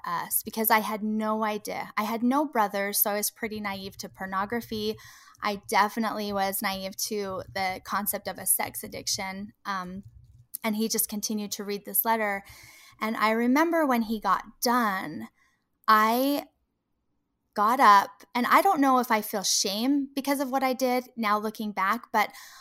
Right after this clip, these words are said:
I walked to the other side of the coffee table, and I sat next to him, and I put my hand on his back, and he was crying. And I said to him, "That must have been really hard to share with me. Um, thank you."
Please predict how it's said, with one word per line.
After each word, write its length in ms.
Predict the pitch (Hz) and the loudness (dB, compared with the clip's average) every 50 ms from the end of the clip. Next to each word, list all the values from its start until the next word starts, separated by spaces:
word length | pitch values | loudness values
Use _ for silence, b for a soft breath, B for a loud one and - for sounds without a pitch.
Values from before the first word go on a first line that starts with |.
| B B B B - | B B B B -2
I 100 | 226 226 | -2 -2
walked 640 | 220 208 214 214 214 233 269 269 - - - - - | 0 2 4 6 6 6 4 2 -2 -4 -4 -4 -4
to 100 | 294 262 | -4 -2
the 140 | 302 277 | -4 -2
other 300 | - - 226 220 254 262 | 0 0 0 0 0 0
side 260 | 254 - 294 285 285 302 | 0 0 0 0 0 -2
of 140 | 302 277 | -2 -2
the 80 | 330 330 | -2 -2
coffee 400 | 320 - 240 214 - - 226 214 | 0 0 0 0 0 -2 -6 -8
table, 500 | - - 208 202 208 196 190 196 214 - - | -6 -6 -6 -6 -6 -4 -4 -4 -4 -4 -4
and 180 | - 214 214 208 | -4 -2 -2 -2
I 300 | 202 202 196 196 190 - _ _ _ | -2 -2 -4 -8 -10 -14 _ _ _
sat 440 | - - - - 233 233 247 - - | -6 -2 0 2 4 4 4 4 2
next 220 | 247 254 247 - - | 0 -2 0 -2 -2
to 80 | 247 | -2
him, 200 | 214 214 220 214 | -2 -4 -4 -6
and 80 | 202 185 | -6 -6
I 80 | 190 | -8
put 260 | - - - 220 202 - | -10 -10 -10 -8 -4 -2
my 140 | 233 240 | -2 -2
hand 280 | 240 220 233 240 233 226 | -2 -2 -2 -2 0 0
on 120 | 226 226 | 0 -2
his 260 | 214 226 254 240 - - | -2 -4 -4 -4 -4 -2
back, 540 | - 202 185 180 - - - _ - - b b b b b - | 0 0 2 2 0 -4 -6 _ -16 -20 b b b b b -6
and 140 | 226 208 | -4 -2
he 100 | 214 214 | -2 -2
was 240 | 214 220 240 233 - | 0 0 2 2 2
crying. 480 | - - - 233 214 196 196 190 190 - | 0 -2 -2 0 0 0 -2 -4 -8 -6
And 140 | 196 202 202 | -6 -4 -4
I 80 | 208 | -4
said 260 | 208 - - 202 202 - | -4 -4 -4 -4 -6 -8
to 80 | 214 | -10
him, 360 | 202 202 202 196 196 196 196 - b b b b b b _ _ | -10 -8 -8 -8 -8 -10 -12 -14 b b b b b b _ _
"That 200 | 214 196 190 202 | 0 0 0 0
must 260 | 214 214 226 - - | -2 -4 -2 -2 -2
have 100 | 262 233 | -2 -2
been 200 | 240 240 233 226 | 0 0 0 0
really 340 | 214 208 196 202 202 202 214 | -2 -2 -4 -4 -4 -6 -6
hard 560 | 214 - 220 202 196 190 180 - - - 196 - _ - | -6 -6 -6 -4 -4 -4 -4 -4 -6 -8 -10 -10 _ -8
to 100 | - 214 | -6 -4
share 340 | - - - 196 190 190 190 | -2 -2 -2 -2 -4 -4 -4
with 220 | 190 185 - - | -6 -8 -10 -12
me. 420 | 190 185 180 175 175 175 180 196 _ _ _ _ _ _ _ _ _ - | -14 -12 -12 -12 -12 -12 -12 -14 _ _ _ _ _ _ _ _ _ -8
Um, 260 | 202 190 180 175 180 | -6 -6 -6 -6 -10
thank 440 | 175 - - 202 202 214 226 233 - | -12 -8 -8 -6 -4 -4 -4 -6 -8
you." 360 | - - - - - 208 220 | -10 -10 -10 -10 -10 -10 -12